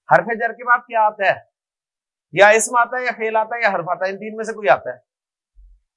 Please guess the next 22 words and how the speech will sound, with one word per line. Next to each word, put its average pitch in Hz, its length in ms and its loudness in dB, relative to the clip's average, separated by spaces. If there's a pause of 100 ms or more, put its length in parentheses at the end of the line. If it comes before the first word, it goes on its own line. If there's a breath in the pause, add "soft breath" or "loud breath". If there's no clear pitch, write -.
(840)
اسم 214 180 2
آتا 196 200 2
ہے، 185 120 -12 (680)
اوکے، 135 320 -4 (500)
اسم 226 200 -2 (500)
مرفوع 190 420 2
آتا 254 220 4
ہے، 262 40 0
منصوب 247 400 -2
آتا 269 140 2
ہے، 262 40 -4
مجرور 247 340 -8
آتا 175 180 2
ہے۔ - 260 -10 (3250)
حرف 165 160 4 (120)
جر 202 120 -2
کے 220 120 -6
بعد 208 220 -2 (280)
اسم 202 280 -6 (260)
مرفوع 190 440 -2
آئے 233 120 2
گا، 226 160 2